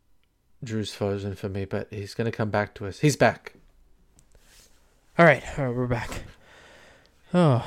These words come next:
Speaker 1: Hey.
Speaker 2: gotta love that. Hasn't happened in a while. Um, for those of you keeping track,
Speaker 1: We're back.
Speaker 2: remember we, we said it happens, like, once an episode, but hasn't happened for a while. But yeah,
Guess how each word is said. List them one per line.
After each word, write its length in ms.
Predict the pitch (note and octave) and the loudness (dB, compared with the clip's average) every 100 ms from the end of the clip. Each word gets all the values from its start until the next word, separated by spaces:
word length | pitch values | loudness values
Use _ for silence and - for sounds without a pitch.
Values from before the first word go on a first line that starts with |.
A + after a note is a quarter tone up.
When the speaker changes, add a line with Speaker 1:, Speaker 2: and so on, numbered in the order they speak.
| - | -2
Speaker 1:
Hey. 160 | C3 A2 | 0 0
Speaker 2:
gotta 200 | C#3 B2+ | 0 2
love 220 | B2+ B2 | 4 4
that. 240 | B2 - - - - - | 2 -2 -8 -16 -18 -6
Hasn't 240 | E3+ E3 D3+ | -2 2 4
happened 240 | D#3 D3+ | 4 6
in 100 | B2+ | 6
a 60 | A#2+ | 6
while. 380 | A#2 A#2 A#2 - - | 4 0 -4 -10 -14
Um, 340 | - B2 A#2+ B2 | -10 -8 -8 -8
for 180 | - B2+ | -4 0
those 220 | B2 B2 | 0 0
of 100 | B2+ | -2
you 100 | B2 | -4
keeping 300 | - - B2 | -4 -4 -2
track, 300 | - B2 A#2 | 0 0 2
Speaker 1:
We're 140 | C#3 | 4
back. 380 | B2 B2+ - - - _ - | 4 4 2 -6 -20 _ -6
Speaker 2:
remember 220 | B2+ A#2 | -2 2
we, 240 | A2+ A#2 - | 2 0 -2
we 100 | C#3+ | -4
said 260 | B2 C3+ A#2+ | 2 2 2
it 160 | - - | 0 -2
happens, 300 | C#3 - A#2+ | -2 -2 -2
like, 160 | B2 C3 | -2 2
once 200 | B2 - | 2 4
an 60 | |
episode, 480 | C3+ - - A#2 A2+ | 2 2 0 0 -2
but 240 | - - - - - | -4 -6 -12 -20 -4
hasn't 260 | - D3+ C3+ | 2 4 6
happened 240 | D#3+ D3+ | 6 4
for 120 | B2+ C3+ | 2 2
a 40 | |
while. 160 | B2 A#2 | 4 4
But 160 | D3+ | 6
yeah, 220 | F3+ E3+ | 8 6